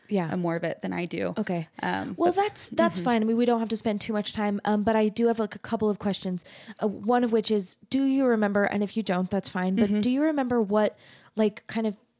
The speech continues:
Speaker 1: art felt like to you as a child?
Speaker 2: <sighs>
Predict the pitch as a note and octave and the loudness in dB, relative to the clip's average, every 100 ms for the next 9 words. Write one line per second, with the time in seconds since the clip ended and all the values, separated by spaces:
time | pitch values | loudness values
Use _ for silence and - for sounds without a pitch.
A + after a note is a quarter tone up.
0 | _ - - G3+ G3+ - _ _ _ _ | _ -6 0 2 2 -2 _ _ _ _
1 | - - A3+ A3 - F3 - - F3 - | -18 -4 0 0 0 -6 -6 -8 -6 -6
2 | - F#3+ - - D#3+ - - _ - - | -10 -10 -10 -10 -10 -14 -20 _ -14 -14
3 | - - _ _ _ _ _ - | -20 -20 _ _ _ _ _ -12